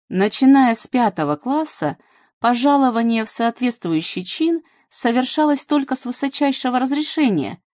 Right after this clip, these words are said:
Это первый из особо привилегированных классов. Нос заявляет Ковалёву: «Судя по пуговицам вашего вицмундира, вы должны служить в Сенате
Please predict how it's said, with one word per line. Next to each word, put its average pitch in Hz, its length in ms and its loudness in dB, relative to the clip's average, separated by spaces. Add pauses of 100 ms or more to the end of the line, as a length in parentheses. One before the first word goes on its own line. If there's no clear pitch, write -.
(180)
Это 190 300 0
первый 247 540 2
из 180 240 -4
особо 247 400 -2
привилегированных 233 960 0
классов. - 640 -2 (880)
Нос 247 540 2
заявляет 262 680 0
Ковалёву: 262 600 0 (760)
«Судя 180 520 -4
по 175 160 0
пуговицам 190 760 0
вашего 165 480 -2
вицмундира, 175 880 -4 (540)
вы 202 260 2
должны 208 360 2
служить 208 400 0
в - 60 -10
Сенате 220 760 -2